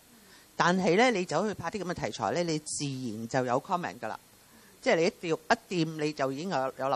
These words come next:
場㗎啦。咁人哋就變咗話我係個政治導演，其實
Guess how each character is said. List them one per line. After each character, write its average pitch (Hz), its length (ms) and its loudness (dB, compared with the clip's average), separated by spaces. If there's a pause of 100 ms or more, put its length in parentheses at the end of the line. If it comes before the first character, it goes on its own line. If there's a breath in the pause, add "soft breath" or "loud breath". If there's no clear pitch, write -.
場 92 240 -8
㗎 110 80 -10
啦。 117 220 -4
咁 269 160 -4
人 127 160 0
哋 131 80 -4
就 135 160 0
變 139 260 -12
咗 160 120 -2
話 135 180 4
我 131 100 0
係 131 120 -2
個 135 120 -6
政 143 220 -12
治 131 140 -16
導 113 200 -6
演， 123 200 -10
其 123 120 -10
實 117 140 -10